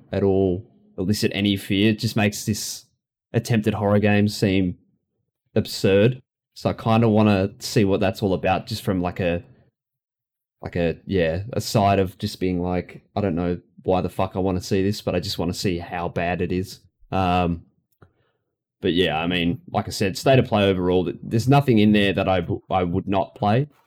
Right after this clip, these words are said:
Um, so, I mean, in, in that sense, it did a good job. Returnal as well, something I am interested, being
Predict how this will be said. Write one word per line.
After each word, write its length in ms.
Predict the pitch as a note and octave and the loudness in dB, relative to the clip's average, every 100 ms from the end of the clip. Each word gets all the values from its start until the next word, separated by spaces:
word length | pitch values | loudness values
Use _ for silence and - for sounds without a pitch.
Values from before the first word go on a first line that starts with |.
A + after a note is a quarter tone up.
| - | -12
Um, 600 | F2+ F2+ E2+ E2+ E2+ - _ _ _ _ _ _ _ _ _ _ _ | -6 -4 -2 -4 -6 -8 _ _ _ _ _ _ _ _ _ _ _
so, 260 | - F#2+ | -6 -2
I 100 | F2 | 0
mean, 360 | F2 E2+ E2+ F#2 - | 0 0 -4 -6 -4
in, 240 | F#2 F2+ | -2 0
in 160 | E2 F2+ | 0 -2
that 200 | F2 F2 | -2 -4
sense, 280 | F#2 F2 - | -6 -4 -6
it 80 | |
did 100 | F2 | -6
a 40 | E2+ | -4
good 160 | F2+ - | -4 -4
job. 360 | F2+ F2+ F2 | -2 -2 -4
Returnal 440 | - F2 F#2 E2 E2+ | -8 -6 -6 -4 -4
as 120 | E2+ | -4
well, 160 | F2+ E2+ | -4 -4
something 300 | - C#2+ D#2+ | -4 -6 -4
I 120 | E2 | -4
am 120 | D#2+ E2+ | -4 -6
interested, 460 | E2+ F#2 - F2 - _ | -6 -8 -8 -8 -10 _
being 380 | E2+ E2+ E2 | -4 -4 -6